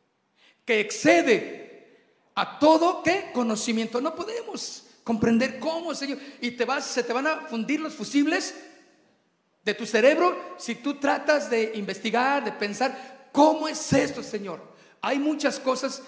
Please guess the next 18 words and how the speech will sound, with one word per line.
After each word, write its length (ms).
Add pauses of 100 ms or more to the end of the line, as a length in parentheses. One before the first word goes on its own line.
(200)
que 80
tú 120
tienes 240
que 100
recibirlas 600 (280)
por 160
la 100
fe, 640
porque 260
sin 220
fe 840
es 420
imposible 880
agradar 380
a 80
Dios. 260 (960)
Pero 300
creamos 640